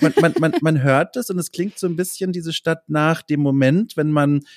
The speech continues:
Speaker 1: ähm, auf, im Freizeitpark in einem sehr schnellen Fahrgeschäft sitzt und das plötzlich losfährt. So klingt, finde ich, Wuppertal. Das ist dieses so, Wuppertal, weißt du, dieses, man macht so
Speaker 2: <laughs>
Speaker 1: kurz so einen Bogen nach vorne.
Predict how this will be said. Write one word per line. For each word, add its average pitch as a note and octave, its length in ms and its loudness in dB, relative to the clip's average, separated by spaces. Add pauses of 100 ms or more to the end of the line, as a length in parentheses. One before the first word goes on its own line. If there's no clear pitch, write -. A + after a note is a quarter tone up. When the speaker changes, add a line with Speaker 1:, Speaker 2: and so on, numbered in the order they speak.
(260)
Speaker 1:
ähm, C#3 280 2
auf, - 320 -4
im C#3+ 100 -2
Freizeitpark D#3+ 760 -4
in D3+ 80 -8
einem C3+ 160 0
sehr C#3+ 180 0
schnellen C#3+ 300 -4
Fahrgeschäft D3+ 680 -4
sitzt - 240 -8
und C3+ 80 -2
das C3 160 0
plötzlich - 380 -6
losfährt. C#3 580 0 (240)
So G3 200 2
klingt, G#3+ 420 -2
finde F#3+ 260 0
ich, - 160 -6
Wuppertal. C#3+ 480 0
Das C#3+ 100 -6
ist D3 140 -8
dieses D3 140 -8
so, C3 280 0
Wuppertal, - 640 -6
weißt D3 220 -4
du, C4+ 80 -4
dieses, C3 400 -2 (260)
man C#3+ 100 0
macht F3+ 240 -2
so F#3 140 2
Speaker 2:
<laughs> - 0 -
Speaker 1:
kurz - 280 -6
so F#3 60 -2
einen D3 140 -2
Bogen F3+ 280 -2
nach C#3 140 -6
vorne. D#3 520 -4